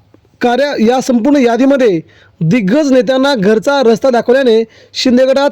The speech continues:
खळबळ उडाली आहे. मित्रांनो, त्यामुळेच राज्याच्या राजकारणामध्ये शिंदे गटातील हे मंत्री पुन्हा नाराज होणार का, याकडे सर्वांचं लक्ष आहे. आपल्याला काय वाटतं यादीबद्दल? आपल्या प्रतिक्रिया आमच्यापर्यंत पोहोचवा. धन्यवाद.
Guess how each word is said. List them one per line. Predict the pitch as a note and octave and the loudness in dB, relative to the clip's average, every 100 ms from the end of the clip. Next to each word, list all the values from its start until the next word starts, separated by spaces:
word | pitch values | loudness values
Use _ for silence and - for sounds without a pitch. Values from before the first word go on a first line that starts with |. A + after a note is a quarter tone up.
| - | -6
खळबळ | - A#3 A#3+ | -2 0 2
उडाली | B3 A#3 A3+ | 2 2 0
आहे. | G#3+ A3 E3 - _ _ _ _ _ _ _ - | 0 -2 -2 -8 _ _ _ _ _ _ _ -6
मित्रांनो, | G#3 G#3+ C#4 C#4+ B3+ G#3 G#3 _ _ - | -2 0 0 0 2 0 -4 _ _ -4
त्यामुळेच | B3+ C4+ D4+ A#3+ - - - | -2 0 0 -2 -6 -20 -6
राज्याच्या | G#3+ A#3 A#3 C4+ C4+ D4+ | -2 -2 0 -2 -2 -2
राजकारणामध्ये | B3 A#3 - B3 B3+ C#4 A#3+ A#3 - _ | 0 -2 -2 0 0 2 2 0 -4 _
शिंदे | - B3 B3+ | -4 0 2
गटातील | C4+ C4+ D4 A#3+ | 0 0 0 2
हे | B3+ | 2
मंत्री | C4 B3+ C4+ A#3+ | 2 2 0 -2
पुन्हा | A3 _ - B3+ | -6 _ -2 0
नाराज | C4+ A3+ A#3 G#3+ | 0 -2 0 0
होणार | A#3 C#4 | 0 -2
का, | A#3+ A3+ A3+ _ _ | -2 -4 -6 _ _
याकडे | G3+ A#3 B3 C4+ C#4+ | -4 -2 0 -2 -2
सर्वांचं | - A3 A3+ A3 A#3 | 0 0 0 0 0
लक्ष | A3 - | 0 -2
आहे. | A3 D3+ - _ _ - | -2 -4 -8 _ _ -8
आपल्याला | G#3+ A#3+ | -2 -2
काय | B3 C#4 | 0 0
वाटतं | C#4+ C#4+ | 0 -2
यादीबद्दल? | C#4 C#4 A#3 D4 C#4+ G#3+ | -2 -2 -2 -4 -4 -6
आपल्या | A3+ A#3+ B3+ | -4 -2 -2
प्रतिक्रिया | A3+ G3 A3+ C#4 | -2 -2 -2 0
आमच्यापर्यंत | C#4 A3 A3+ A3+ | 0 0 0 0
पोहोचवा. | F#3+ A3+ A3+ A#3+ | 0 0 0 -2
धन्यवाद. | A3 A#3 B3+ C4+ C#4 | 0 0 0 0 -2